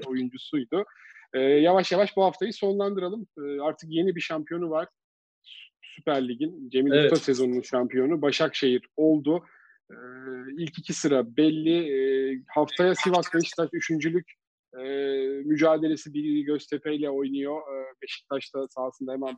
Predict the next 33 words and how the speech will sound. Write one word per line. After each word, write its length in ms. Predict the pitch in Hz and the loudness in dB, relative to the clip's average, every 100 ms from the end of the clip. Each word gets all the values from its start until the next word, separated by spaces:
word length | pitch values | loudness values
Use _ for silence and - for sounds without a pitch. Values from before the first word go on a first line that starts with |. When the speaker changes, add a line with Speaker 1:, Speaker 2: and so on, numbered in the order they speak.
| - | -8
Speaker 1:
bakıyorum, 460 | 127 - 156 131 120 _ _ _ _ 131 | -10 -4 -4 -4 -10 _ _ _ _ -6
e, 180 | 131 127 | -4 -6
fikstüre. 460 | 147 - - 151 | -10 -8 -2 2
Gençler 440 | 147 147 - 170 156 | 4 4 4 2 2
Birliği 180 | 147 | 2
ile 140 | 139 131 | 2 2
deplasmanda, 760 | 127 - 127 - 127 131 165 | 0 -2 -4 -4 -6 -4 -4
Sivas 340 | 165 160 160 - | -2 -2 -2 0
Göztepe 400 | 165 160 156 135 | -4 -2 -4 -2
deplasmanda 600 | 127 - 123 - 143 175 | -4 -4 -8 -8 -6 -6
iki 180 | - 170 | -6 -2
tane 240 | 160 151 | 0 2
aslında, 460 | 139 - 151 185 190 _ - _ - | 0 -4 -2 -2 -4 _ -20 _ -14
e, 40 | |
rahatlamış 800 | 131 156 165 185 196 202 202 - | -12 0 2 4 4 4 4 4
rakibe 400 | 180 165 156 143 | 0 -2 -2 -2
karşı, 500 | 143 139 139 - 240 - _ _ _ 160 | -2 -4 -4 -6 -8 -10 _ _ _ -20
e, 40 | 156 156 165 - | -18 -18 -18 -14
kritik 260 | 175 208 190 | -8 -2 2
maçlara 380 | 180 - 196 | 2 4 2
çıkacaklar. 580 | 190 - 147 127 - 180 - | 2 -4 -4 -4 -2 -4 -4
Tabii 160 | 175 | -6
Trabzonspor 600 | - 180 180 180 - 175 165 | 0 0 0 -2 -4 -8 -4
kasa 260 | 180 175 | -6 -4
savunmasını 520 | 165 170 175 165 - 170 | -4 -6 -6 -10 -10 -10
yaptı. 420 | 143 - 160 165 _ _ | -10 -12 -14 -14 _ _
Onun 180 | 156 156 | -8 -4
durumu 340 | 143 151 175 156 | -2 0 2 2
belli 240 | 131 123 | 0 -2
olacak 300 | 117 - 131 - | -10 -12 -12 -12
belki 260 | 120 - 123 | -14 -10 -12
yakın 240 | - 123 | -10 -12
zamanda. 480 | 120 117 117 117 170 | -10 -10 -12 -6 -6